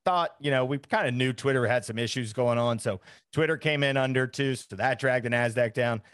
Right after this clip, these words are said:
There's many, many, many, many, many, many, many issues going on in the macro environment, which brings me back to all these freaking moon boys on Twitter, on YouTube,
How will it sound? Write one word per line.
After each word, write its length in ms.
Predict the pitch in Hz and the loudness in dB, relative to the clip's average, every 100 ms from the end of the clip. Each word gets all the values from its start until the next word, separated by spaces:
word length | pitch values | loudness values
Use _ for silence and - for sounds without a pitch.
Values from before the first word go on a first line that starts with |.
| - - | -20 -14
There's 100 | 110 | -4
many, 300 | 180 208 180 | -2 0 0
many, 200 | 156 143 | 0 0
many, 220 | 135 131 | 0 0
many, 180 | 123 117 | -2 -2
many, 220 | 113 113 | -4 -4
many, 180 | 107 107 | -6 -6
many 240 | 104 101 | -6 -8
issues 400 | 101 101 - 92 | -6 -6 -8 -14
going 280 | - 104 101 | -10 -10 -8
on 260 | 98 95 - _ _ _ | -10 -12 -14 _ _ _
in 120 | 123 | -4
the 80 | 107 | -2
macro 400 | 110 139 - 113 | -2 -2 -2 -6
environment, 480 | 104 107 104 104 - | -4 -4 -4 -6 -8
which 260 | 120 - - _ _ _ | -10 -10 -20 _ _ _
brings 260 | 254 349 170 | -2 -2 -4
me 100 | 160 | -2
back 340 | 139 135 127 | 0 0 0
to 100 | 143 | 0
all 160 | 127 135 | 2 0
these 200 | 131 - - | -2 -8 -8
freaking 320 | - 214 294 123 | -6 -4 -4 -2
moon 320 | 123 135 127 | 0 0 -2
boys 540 | 107 98 95 92 - - _ _ - | -6 -8 -8 -10 -16 -20 _ _ -4
on 160 | 117 | -4
Twitter, 540 | 101 - 190 185 180 170 - - | -2 -2 0 0 -2 -4 -12 -8
on 100 | 107 | -8
YouTube, 680 | 117 175 151 170 165 160 | -2 -4 -2 0 0 0